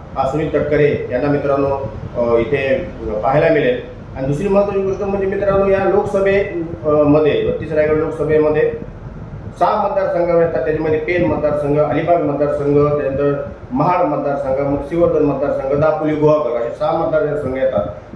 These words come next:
या सहा मतदारसंघामध्ये, मित्रांनो, जर आपण पाहिलं तर अलिबागमध्ये अलिबागचे आमदार महेंद्र दळवी, महाडमध्ये भरतशेठ गोगावळे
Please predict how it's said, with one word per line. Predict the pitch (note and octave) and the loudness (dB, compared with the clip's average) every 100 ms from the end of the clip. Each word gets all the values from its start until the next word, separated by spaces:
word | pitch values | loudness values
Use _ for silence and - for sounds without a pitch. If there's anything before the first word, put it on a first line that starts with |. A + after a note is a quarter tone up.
| C#3+ | 0
या | E3+ | 2
सहा | F3+ G#3 | 2 0
मतदारसंघामध्ये, | G#3 G3+ G3+ G3+ F#3+ F#3+ F#3 F3+ F3 | 0 0 0 0 -2 -2 -2 -2 -4
मित्रांनो, | F3 F3 F3 | -2 0 2
जर | F3 | 2
आपण | E3+ E3 | 2 0
पाहिलं | - D#3+ C#3+ | 0 0 2
तर | - C#3+ D3+ - - - | 0 0 0 0 -4 -6
अलिबागमध्ये | B2+ D#3+ E3+ E3+ E3 E3 F3 F3 F3 - - | 0 2 2 2 2 0 0 0 -2 -8 -6
अलिबागचे | C3 D#3 D#3+ D#3+ | -2 0 0 0
आमदार | D#3 D#3 D#3 E3 | 0 0 2 2
महेंद्र | D3+ C3+ D3+ D3 | 2 2 2 2
दळवी, | D3+ D3+ D#3+ D#3+ - - - | 2 0 -2 -4 -10 -16 -8
महाडमध्ये | A2+ C#3+ D3+ D3+ - | 0 0 0 -2 -2
भरतशेठ | - C#3+ - D#3 | -2 -2 0 0
गोगावळे | C#3 C#3 D3 D3+ B2 A2+ | 0 2 2 2 2 -2